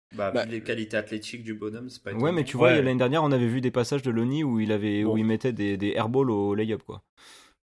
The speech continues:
Speaker 4: Mais c'est
Speaker 1: Oui, après, c'est
Speaker 4: Lonnie, c'est soit
Speaker 1: prise de décision.
Speaker 4: c'est soit il
Speaker 3: Ouais.
Speaker 4: marque, soit il perd la balle, de toute façon. Donc, effectivement, il y a
Speaker 3: <laughs>
Speaker 4: un peu de tir raté.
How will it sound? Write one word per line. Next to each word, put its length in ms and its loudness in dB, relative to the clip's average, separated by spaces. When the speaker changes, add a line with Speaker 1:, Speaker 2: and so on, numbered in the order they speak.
Speaker 4:
Mais 120 -10
c'est 320 -2
Speaker 1:
Oui, 120 4
après, 280 0
c'est 220 -4
Speaker 4:
Lonnie, 260 4
c'est 120 0
soit 260 2
Speaker 1:
prise 180 -6
de 80 -2
décision. 520 -4
Speaker 4:
c'est 80 2
soit 200 2
il 20 2
Speaker 3:
Ouais. 60 0
Speaker 4:
marque, 200 2
soit 180 2
il 60 0
perd 160 0
la 100 4
balle, 220 0
de 80 -12
toute 140 -20
façon. 320 -12
Donc, 180 -14
effectivement, 540 -6
il 80 -4
y 20 -8
a 80 -8
Speaker 3:
<laughs> 180 -2
Speaker 4:
un 40 8
peu 140 2
de 60 2
tir 200 0
raté. 320 2